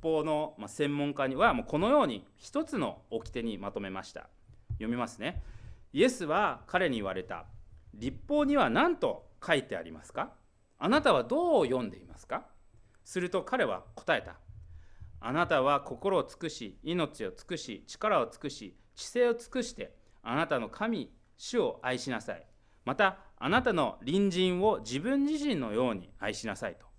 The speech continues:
あります。イエスは言われた。「あなたの答えは正しい。それを実行しなさい。そうすれば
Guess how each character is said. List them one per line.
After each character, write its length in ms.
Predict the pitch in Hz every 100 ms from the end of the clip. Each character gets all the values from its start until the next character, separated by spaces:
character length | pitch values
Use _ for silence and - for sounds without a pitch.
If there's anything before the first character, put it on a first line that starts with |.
| -
あ 80 | 98
り 60 | 95
ま 160 | 78
す。 180 | - - - - - - -
イ 80 |
エ 40 | 156
ス 160 | 160
は 180 | 104 80 -
言 80 | 104
わ 60 |
れ 80 | 92
た。 200 | - 80 - _ - - - -
「あ 120 | 117
な 160 | 175 294
た 140 | 294
の 100 | 220
答 340 | 143 - 185 233
え 60 |
は 220 | 127 85 - - - - -
正 300 | - 156 175
し 60 | - 110
い。 100 | - - - - - _ - -
そ 280 | - 156
れ 80 | 180
を 340 | 262 262 - - 107
実 260 | 117 147
行 160 | 190 175
し 120 | -
な 100 | 123
さ 140 | -
い。 80 | 95 - _ _ - _ -
そ 440 | - 269 277 277
う 40 | 262
す 200 | - 285
れ 220 | 262 233
ば 280 | 254 311